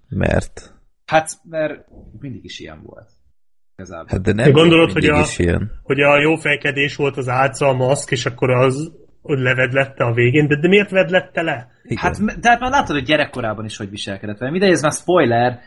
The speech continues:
Speaker 2: de hogy, tehát láttad, hogy igazából ez nem újdonság volt, ez nem először csinált ilyet.
Speaker 3: De akkor miért volt jó fej?
Speaker 2: Hát, mit
Speaker 3: És
Speaker 2: tudom
Speaker 3: miért
Speaker 2: én,
Speaker 3: lett
Speaker 2: mert
Speaker 3: hirtelen
Speaker 2: megörül-
Speaker 3: nem jó fej?
Speaker 2: Hát most figyelj, ezzel még jobban lehet amúgy gecizni egy emberrel.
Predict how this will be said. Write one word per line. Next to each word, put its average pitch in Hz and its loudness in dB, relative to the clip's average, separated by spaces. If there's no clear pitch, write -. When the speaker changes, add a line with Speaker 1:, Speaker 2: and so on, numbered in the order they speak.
Speaker 2:
de 120 -2
hogy, 131 0
tehát 139 0
láttad, 151 0
hogy 135 -2
igazából 123 2
ez 113 0
nem 156 2
újdonság 127 0
volt, 110 -12
ez - -16
nem 120 -4
először 120 -4
csinált 90 -10
ilyet. 80 -10
Speaker 3:
De 180 0
akkor 190 0
miért 226 6
volt 220 2
jó 165 4
fej? 113 -8
Speaker 2:
Hát, 202 -2
mit 160 -8
Speaker 3:
És 127 -4
Speaker 2:
tudom 135 2
Speaker 3:
miért 127 0
Speaker 2:
én, 131 0
Speaker 3:
lett 147 2
Speaker 2:
mert 170 4
Speaker 3:
hirtelen 165 4
Speaker 2:
megörül- 175 6
Speaker 3:
nem 131 0
jó 120 -2
fej? 113 -10
Speaker 2:
Hát 190 -2
most 202 -4
figyelj, 156 -2
ezzel 151 -2
még 151 0
jobban 98 -2
lehet 95 -2
amúgy 98 -4
gecizni 95 -6
egy 90 -2
emberrel. 87 -2